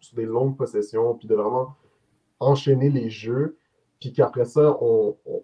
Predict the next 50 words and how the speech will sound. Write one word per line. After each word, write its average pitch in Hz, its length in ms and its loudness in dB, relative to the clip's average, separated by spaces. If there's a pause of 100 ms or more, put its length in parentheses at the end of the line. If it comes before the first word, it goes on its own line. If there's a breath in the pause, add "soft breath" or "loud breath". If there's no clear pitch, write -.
on 110 160 2
laisse 139 260 2
notre 107 160 0
défensive 120 520 -4
rester 117 300 -4
longtemps 123 440 0
sur 120 140 -8
le 110 120 4
terrain, 110 280 -2
c'est 123 200 -12
sûr 143 260 -2
que 123 80 -8
ça 107 200 -4
va 107 120 -2
être 104 140 -8
très - 260 -6
difficile 113 560 -10
de, 107 280 -4 (260 soft breath)
de - 180 -4
stopper - 380 -2
une 123 120 -6
attaque 120 340 -2
comme 117 180 -4
le, 113 120 4
le, 110 220 -2
le 107 140 -2
Rouge 107 220 -6
et - 20 2
Or 131 160 2
qui, - 120 -6 (140)
qui - 120 -12
était 117 120 -4
vraiment 117 360 -2
en 104 40 -6
feu. 135 320 -8 (200 soft breath)
Vraiment, 123 280 0
Mittal 139 720 2
a 113 60 -6
encore 110 320 -2
une 117 80 -10
fois 127 160 2
montré 120 340 -2
que 127 120 -10
c'est 127 380 -6 (140)
probablement, 113 480 -2
mais - 80 0
c'est - 180 0
le 143 140 6
meilleur 120 300 0
joueur, 113 500 -6